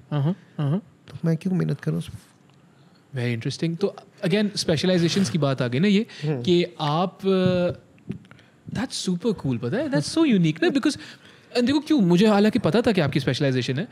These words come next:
Speaker 2: हम्म।
Speaker 1: but हम जब सोचते हैं, दिमाग में, uh, इमेज बनाते हैं, आबिद सलीम is a photographer।
Speaker 2: हम्म।
Speaker 1: तो हम, हमेशा ये इमेज होता है, तो फिर मतलब उसको कैमरा क-, किसी भी एनवायरनमेंट में दे दो, फोटो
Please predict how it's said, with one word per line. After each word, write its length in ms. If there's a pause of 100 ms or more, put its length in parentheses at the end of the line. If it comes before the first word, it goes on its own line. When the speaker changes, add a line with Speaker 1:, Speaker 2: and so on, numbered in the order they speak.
Speaker 2:
हम्म। 240
Speaker 1:
but 120
हम 220
जब 120
सोचते 360
हैं, 180
दिमाग 260
में, 120
uh, 140
इमेज 320
बनाते 300
हैं, 140
आबिद 260
सलीम 320
is 160
a 40
photographer। 540 (120)
Speaker 2:
हम्म। 380 (460)
Speaker 1:
तो 60
हम, 180
हमेशा 280
ये 160
इमेज 200
होता 140
है, 60
तो 60
फिर 80
मतलब 340 (160)
उसको 200
कैमरा 340
क-, 140
किसी 220
भी 80
एनवायरनमेंट 360
में 80
दे 80
दो, 80
फोटो 360